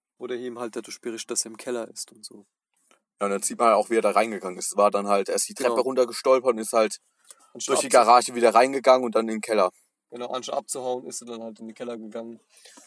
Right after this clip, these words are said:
Speaker 1: und hat sich da versteckt, weil er wusste, okay, hier weiß keiner davon Bescheid. Und ja. Alter, knattern die auch da drüben?
Speaker 2: Ich hab keine Ahnung.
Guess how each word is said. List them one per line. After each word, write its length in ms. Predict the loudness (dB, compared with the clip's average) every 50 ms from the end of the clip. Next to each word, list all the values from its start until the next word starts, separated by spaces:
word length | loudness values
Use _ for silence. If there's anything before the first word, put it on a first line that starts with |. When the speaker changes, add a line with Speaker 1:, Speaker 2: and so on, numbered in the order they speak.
| _ _ _ _ _ _ _ _
Speaker 1:
und 200 | -8 -8 -6 -6
hat 120 | -8 -12 -12
sich 80 | -12
da 120 | -12 -12 -14
versteckt, 320 | -14 -16 -14 -14 -14 -12
weil 120 | -10 -10 -10
er 100 | -10 -12
wusste, 280 | -10 -12 -12 -12 -12
okay, 260 | -14 -16 -14 -16 -14 -14
hier 240 | -14 -14 -14 -12 -12
weiß 200 | -12 -12 -12 -14
keiner 200 | -14 -14 -14 -14
davon 300 | -14 -14 -16 -18 -20 -18
Bescheid. 420 | -14 -8 -6 -6 -6 -6 -8 -16 _ _ _ _ _ _ _ _ _ _ _ _ _ _ _ _ _ _ _ _ _ -12
Und 720 | -10 -8 -8 -6 -6 -6 -8 -10 -10 -12 -14 -14 -14 -16 -18 -20 -20 -20 -20 -20 _ _ _ _ _ _ _ _ _ 2
ja. 260 | 6 6 6 6 2 -2 -18 -20 _ _ _ _ _ _ _ _ _ _ -16 -16 -16 _ _ _ _ _ _ _ _ _ _ _ _ _ _ _ _ _ _ _ _ _ _ _ _ _ _ _
Alter, 220 | -20 -20 -20 -20
knattern 380 | -20 _ -20 -20 -20 -20 -20 -18
die 60 | -18
auch 140 | -18 -18 -20
da 80 | _ -20
drüben? 340 | _ _ -20 -20 _ _ _ _ -20 -20 _ _ _ _ _ _ _ _ _ _ _ _ _ _ _ _ _ -12
Speaker 2:
Ich 100 | -8 -8
hab 100 | -8 -4
keine 260 | 0 0 2 2 2
Ahnung. 260 | 0 0 -4 -6 -12